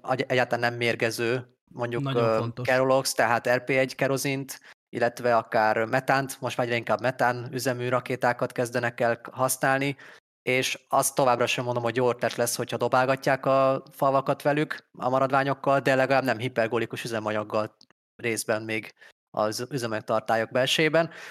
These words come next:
Speaker 1: Szóval azért mondom, hogy szerencsére azért van olyan tendencia, hogy ez javulni fog, de az, hogy Kína mikor fog ezzel fe-, leszámolni teljesen, hogy, hogy a falvak felett repteti a rakétákat, azt nem tudjuk. Ahhoz
Speaker 2: Igen.
Speaker 1: új űrközpontokat kellene létesíteni.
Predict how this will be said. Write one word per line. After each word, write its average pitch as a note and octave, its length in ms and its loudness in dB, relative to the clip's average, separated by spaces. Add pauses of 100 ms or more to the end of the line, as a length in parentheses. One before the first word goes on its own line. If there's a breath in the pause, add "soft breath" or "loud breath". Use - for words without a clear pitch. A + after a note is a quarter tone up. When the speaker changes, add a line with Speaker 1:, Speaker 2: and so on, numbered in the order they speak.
Speaker 1:
Szóval E3+ 200 2
azért F3 140 2
mondom, D#3+ 200 2
hogy D3+ 140 2
szerencsére D3+ 500 2
azért C#3 320 0
van C#3+ 140 0
olyan C3 180 0
tendencia, B2+ 520 0
hogy A#2 140 2
ez A2+ 140 0
javulni D3+ 360 2
fog, E3+ 420 0
de C3+ 400 4
az, D3 220 2
hogy B2+ 160 -2
Kína B2+ 240 -4
mikor C3 260 -2
fog B2 160 -4
ezzel A#2 240 0
fe-, - 220 -6
leszámolni A#2+ 520 -2
teljesen, A#2+ 460 -2
hogy, A#2 220 -6
hogy A#2 160 -4
a A2+ 80 0
falvak A#2 360 0
felett - 420 -4
repteti A#2 420 -4
a A#2 40 0
rakétákat, B2+ 720 0 (800 loud breath)
azt - 220 -2
nem G2 120 -4
tudjuk. - 520 -12 (260)
Ahhoz A#2+ 260 0
Speaker 2:
Igen. C#3+ 80 0
Speaker 1:
új A#2+ 240 -2
űrközpontokat D3+ 800 0
kellene C#3 320 2
létesíteni. C3 840 -2